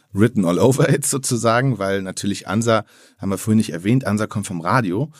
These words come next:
Das heißt, A-, äh, Ansa hat ganz viel Radioerfahrung und Talenterfahrung. Konstantin hat ganz viel Podcasterfahrung und Talenterfahrung. Und wir sind dann eher so reingekommen und haben gesagt, alles klar, wir haben schon mal F-, Firmen gebaut.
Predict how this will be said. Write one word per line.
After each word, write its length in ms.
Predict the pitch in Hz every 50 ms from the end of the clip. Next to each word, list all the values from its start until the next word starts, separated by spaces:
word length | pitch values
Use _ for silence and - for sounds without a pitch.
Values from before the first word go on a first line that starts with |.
| - - - _
Das 100 | - -
heißt, 240 | 101 95 95 - -
A-, 160 | - 87 - -
äh, 40 | 98
Ansa 540 | 95 87 - 98 120 110 110 101 101 - -
hat 320 | - 101 98 - - -
ganz 220 | - 117 127 135 -
viel 100 | 117 92
Radioerfahrung 640 | 95 107 123 135 117 117 - - 107 101 104 104
und 140 | 90 92 -
Talenterfahrung. 760 | - 110 117 135 135 113 120 - - 110 110 107 107 107 110 - - - _ _
Konstantin 560 | - 117 123 131 - 117 110 - 117 113 107
hat 120 | 107 -
ganz 220 | - 107 107 107 -
viel 120 | - 101
Podcasterfahrung 760 | - - 110 - 110 101 - - 98 95 - 104 95 95 98
und 100 | 92 87
Talenterfahrung. 760 | - 104 95 98 - - 92 - - 95 95 95 95 95 - - - - - - - - _ -
Und 160 | 95 92 98
wir 120 | 107 107
sind 160 | 104 107 92
dann 120 | 98 98 -
eher 160 | 90 98 98
so 80 | 98 92
reingekommen 480 | 90 95 101 95 95 - 104 98 78
und 60 | -
haben 100 | 95 92
gesagt, 260 | 87 92 90 85 - -
alles 180 | 85 - -
klar, 220 | - 95 90 92 95
wir 100 | 92 - - -
haben 160 | - 92 90
schon 140 | - - 98
mal 80 | 85 -
F-, 100 | - -
Firmen 340 | - - - 123 127 127 110
gebaut. 460 | 90 - - 73 85 110 - -